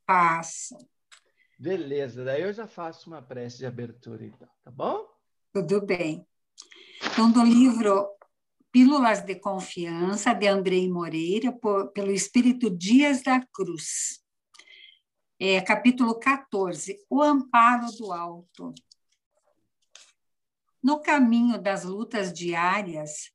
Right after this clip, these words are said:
Speaker 1: de autoburilamento e crescimento contínuo, lembra-te de que ninguém é autossuficiente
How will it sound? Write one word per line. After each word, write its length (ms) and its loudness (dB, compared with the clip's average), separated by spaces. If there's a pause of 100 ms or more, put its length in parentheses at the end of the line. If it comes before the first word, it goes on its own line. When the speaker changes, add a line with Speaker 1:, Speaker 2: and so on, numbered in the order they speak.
(100)
Speaker 1:
de 140 -2
autoburilamento 1300 0
e 80 -6
crescimento 680 -2
contínuo, 1000 4 (580)
lembra-te 920 2 (340)
de 120 4
que 140 6
ninguém 800 8
é 60 0
autossuficiente 1500 -2